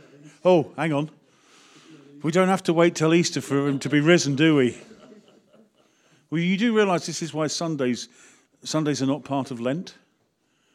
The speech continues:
If, if you, if you fast, if you do something for Lent, and you include Sundays, you stop on Palm Sunday. If you don't include Sundays, you go to Good Friday, because Sunday should always be a feast day, amongst, even amongst a fast,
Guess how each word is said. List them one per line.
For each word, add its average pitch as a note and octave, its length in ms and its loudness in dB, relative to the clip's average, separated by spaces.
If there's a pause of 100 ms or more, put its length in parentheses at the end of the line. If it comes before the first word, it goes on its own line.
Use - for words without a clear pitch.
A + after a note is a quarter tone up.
(1700)
If, B2 180 -12
if C3+ 220 -10
you, D3 200 -8
if C#3 220 -6
you D3+ 280 -6 (300)
fast, C3+ 580 -2
if - 120 -12
you A#2+ 80 -4
do D#3 160 0
something A2 340 -8
for A#2 140 -10
Lent, A2+ 300 -4 (340)
and C3 140 -2
you B2+ 80 2
include C#3 480 0
Sundays, G#2 460 -4
you A#2 60 -4
stop B2+ 280 -6
on A2+ 100 -10
Palm A2+ 220 -8
Sunday. G2 400 -10 (680)
If - 120 -12
you C3+ 60 -6
don't D#3+ 200 2
include B2+ 320 -2
Sundays, G#2+ 340 -4
you A2+ 80 -6
go A#2 140 -2
to A2 80 -8
Good A2 200 -6
Friday, A2+ 380 -8
because A#2 320 -8
Sunday D3 420 -2
should A2 180 -8
always A#2 240 -4
be A2+ 120 -8
a G#2 40 -6
feast - 380 -8
day, F#2 120 -8
amongst, G2 360 -12
even G#2+ 220 -8
amongst G2+ 300 -10
a - 20 -16
fast, D#2+ 440 -18